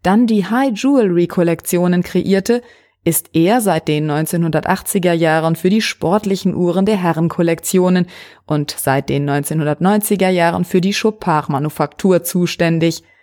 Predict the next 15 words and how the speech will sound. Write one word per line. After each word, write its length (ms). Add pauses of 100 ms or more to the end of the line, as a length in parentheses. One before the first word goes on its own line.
(200)
Mehr 180
als 380
zweitausend 840
Menschen 500
arbeiten 640
in 180
mehr 180
als 180
vierzig 580
Handwerksberufen 920
unter 220
dem 180
Dach 220
von 160
Chopard. 580